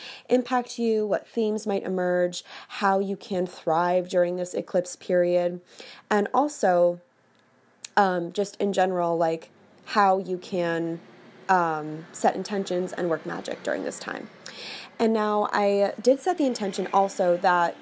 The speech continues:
these cards are gonna continue to be relevant for the entire week of the solar eclipse, actually starting today, which is Tuesday, and I think I'm gonna, um, release this episode on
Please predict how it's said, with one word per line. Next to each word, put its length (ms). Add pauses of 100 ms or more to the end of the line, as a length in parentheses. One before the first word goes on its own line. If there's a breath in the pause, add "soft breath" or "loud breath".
(240)
these 440
cards 560
are 100
gonna 180
continue 520
to 120
be 140
relevant 500
for 160
the 100
entire 420
week 380 (120)
of 140
the 80
solar 360
eclipse, 600 (400 loud breath)
actually 360
starting 340
today, 420
which 180
is 140
Tuesday, 440
and 80
I 40
think 180
I'm 100
gonna, 380 (100)
um, 460 (180)
release 360
this 220
episode 580
on 320